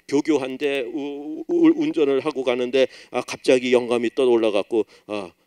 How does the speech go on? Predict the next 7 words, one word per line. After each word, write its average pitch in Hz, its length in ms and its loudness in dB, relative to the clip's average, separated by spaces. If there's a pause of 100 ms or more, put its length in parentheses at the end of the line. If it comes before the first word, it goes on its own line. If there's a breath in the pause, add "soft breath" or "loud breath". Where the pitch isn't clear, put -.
(100)
이거 117 220 -8
받았다고 110 580 -12
노벨상 147 460 -2
인터뷰할 135 460 -4
때 110 160 -8
그렇게 101 360 -10 (220 soft breath)
했어요. 98 380 -6